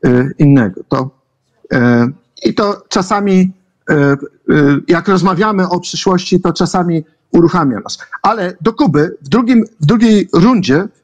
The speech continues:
pytanie. Anabioza. Jak do Kuby, do Kuby. Ania powiedziała o anabiozie. Kuba, z twojego doświadczenia,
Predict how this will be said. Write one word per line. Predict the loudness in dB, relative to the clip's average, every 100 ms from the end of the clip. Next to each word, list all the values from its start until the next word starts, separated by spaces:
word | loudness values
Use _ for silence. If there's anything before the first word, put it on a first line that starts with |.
| -4
pytanie. | -2 -2 -4 -6 -12 _ _ _ -4
Anabioza. | -2 0 0 0 -2 -6 -10 _
Jak | -4 -4 -4 _ -6
do | -2 0
Kuby, | 0 2 0 0 -2
do | -2
Kuby. | 0 0 -2 -4 _ _
Ania | -4 -2 -2
powiedziała | -2 0 0 0 -2
o | -4 -2
anabiozie. | -2 0 0 0 -2 -10 _ _ _ _
Kuba, | -4 -2 -4
z | -8
twojego | -6 -4 -2 -2
doświadczenia, | -2 -4 -6 -2 -2 0 -2